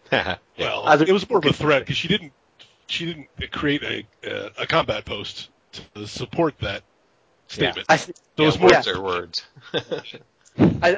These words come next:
Speaker 3: I, I think that was a bit of, kind of an oversight on her part. See, it's so hard, because if you read the post, it all comes off as a threat up until you read the character's state, thought of,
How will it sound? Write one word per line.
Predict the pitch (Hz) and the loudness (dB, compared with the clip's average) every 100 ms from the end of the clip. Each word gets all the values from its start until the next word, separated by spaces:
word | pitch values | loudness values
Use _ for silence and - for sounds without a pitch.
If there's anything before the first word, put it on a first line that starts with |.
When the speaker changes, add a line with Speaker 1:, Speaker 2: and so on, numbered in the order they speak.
| 185 | 0
Speaker 3:
I, | - _ | -6 _
I | 160 | -16
think | - 175 | -14 -4
that | 165 | -2
was | 151 - _ _ - | -2 -8 _ _ -14
a | |
bit | 135 - 139 | -10 -4 -4
of, | 147 123 131 - | -4 -12 -20 -18
kind | - 135 | -10 -8
of | 127 | -8
an | 117 | -10
oversight | 117 113 123 - 127 117 | -16 -14 -12 -8 -8 -10
on | 110 | -14
her | 104 - 117 | -14 -12 -12
part. | - 139 165 - - - - _ | -6 -4 -4 -10 -18 -18 -20 _
See, | - 269 | -2 -2
it's | 247 202 - | -4 -4 -4
so | - 254 | -4 -6
hard, | 254 - 208 185 - | -10 -10 -10 -12 -14
because | 139 160 170 | -16 -12 -12
if | 160 | -12
you | 170 | -16
read | 147 170 247 - | -12 -12 -10 -8
the | |
post, | 190 - 160 143 - - - | -10 -8 -6 -6 -6 -8 -6
it | 147 - | -8 -2
all | 156 170 | 2 2
comes | - 208 190 156 | 0 -4 -2 2
off | 147 143 | 2 2
as | 139 - | -6 -8
a | 117 | -10
threat | - 175 143 104 - - - - | -6 -2 0 -2 -12 -16 -6 -2
up | 147 | 0
until | 165 156 165 | -2 -6 -6
you | 160 151 | -6 -6
read | 131 147 151 | -2 -2 -2
the | 139 | -4
character's | - 143 143 143 135 123 | -4 -2 -2 -2 -4 -2
state, | - 147 147 147 131 | 0 0 -2 -6 -18
thought | - - 143 143 156 | -16 -2 2 4 2
of, | 139 131 123 | 0 -6 -8